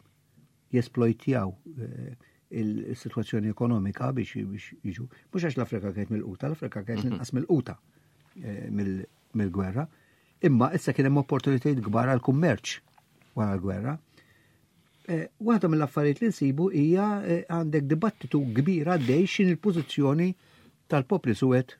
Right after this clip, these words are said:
Speaker 1: fis-South Africa.
Speaker 2: Da għam iktar wara t-tieni gwerra.
Speaker 1: Iktar, iktar, eh, eh,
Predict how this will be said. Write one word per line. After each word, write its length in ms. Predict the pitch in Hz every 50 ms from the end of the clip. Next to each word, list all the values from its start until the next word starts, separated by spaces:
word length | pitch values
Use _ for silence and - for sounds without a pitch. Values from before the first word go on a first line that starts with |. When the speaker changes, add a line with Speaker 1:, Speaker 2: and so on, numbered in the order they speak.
| _ -
Speaker 1:
fis-South 340 | - 131 - - 127 113 -
Africa. 340 | 123 110 - 107 - - - - - - - - - -
Speaker 2:
Da 240 | 107 98 120 117 -
għam 280 | - 117 117 113 113 113
iktar 260 | 107 - - 107 107 110
wara 200 | 110 107 104 104
t-tieni 260 | - - 120 113 113
gwerra. 300 | 107 113 101 87 90 82 71
Speaker 1:
Iktar, 200 | - 110 117 147
iktar, 200 | 143 - 185 - - - -
eh, 120 | 202 208 - -
eh, 60 | -